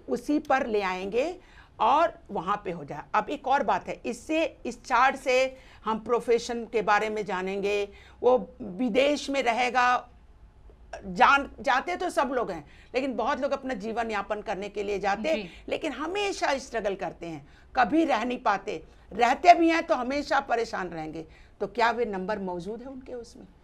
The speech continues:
Speaker 2: हम्म।
Speaker 1: तो ऐसी ची-, आप हेल्थ के बारे में जान सकते हैं। और तो और पर्सनल ईयर,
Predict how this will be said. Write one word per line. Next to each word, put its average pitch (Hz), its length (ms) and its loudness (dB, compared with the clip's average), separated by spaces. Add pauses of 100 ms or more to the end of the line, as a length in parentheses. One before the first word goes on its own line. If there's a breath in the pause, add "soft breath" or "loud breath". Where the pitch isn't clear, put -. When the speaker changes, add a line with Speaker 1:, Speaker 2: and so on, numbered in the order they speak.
(140)
Speaker 2:
हम्म। 185 380 -12 (200)
Speaker 1:
तो 381 120 6
ऐसी 320 460 4
ची-, - 200 -6
आप 269 220 2
हेल्थ 269 300 -4
के 277 120 -2
बारे 226 280 0
में 226 140 -4
जान 180 220 -6
सकते 165 300 -12
हैं। 185 160 -12
और 247 260 2
तो 269 180 -4
और 262 400 0 (460 soft breath)
पर्सनल 226 520 -2
ईयर, 202 220 -2